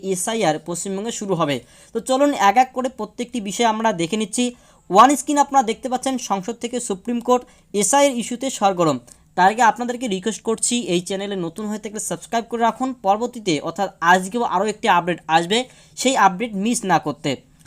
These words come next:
বলা হচ্ছে কমিশনের তালিকায় মৃতদের একাংশ হাজির দিল্লিতে। বিহারে একই ঠিকানায় দুশো চল্লিশ জন ভোটার। বুধবার সুপ্রিম কোর্টের সামনে এই তথ্য তুলে ধরায় বিস্ময় প্রকাশ করলেন বিচারপতি সূর্যকান্ত।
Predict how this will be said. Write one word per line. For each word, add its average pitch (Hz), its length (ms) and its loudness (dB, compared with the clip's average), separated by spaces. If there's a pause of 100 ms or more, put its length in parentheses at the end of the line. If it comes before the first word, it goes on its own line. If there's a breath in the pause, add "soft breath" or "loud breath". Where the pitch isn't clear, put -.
(400 soft breath)
বলা 202 160 4
হচ্ছে 285 180 0
কমিশনের 254 460 0
তালিকায় 254 440 2
মৃতদের 226 540 -2
একাংশ 220 420 0
হাজির 190 500 -2
দিল্লিতে। 185 460 0 (440 soft breath)
বিহারে 254 440 4
একই 190 400 2
ঠিকানায় 269 400 -2
দুশো 214 280 -8
চল্লিশ 202 380 -6
জন 254 200 -4
ভোটার। 208 320 2 (340)
বুধবার 220 300 2
সুপ্রিম 262 420 -2
কোর্টের 254 240 -4
সামনে 226 380 0
এই 190 260 0
তথ্য 233 340 -4
তুলে 226 260 -6
ধরায় 226 360 2
বিস্ময় 202 380 -2
প্রকাশ 226 360 -6
করলেন 240 280 -4
বিচারপতি 220 520 -6
সূর্যকান্ত। 214 680 2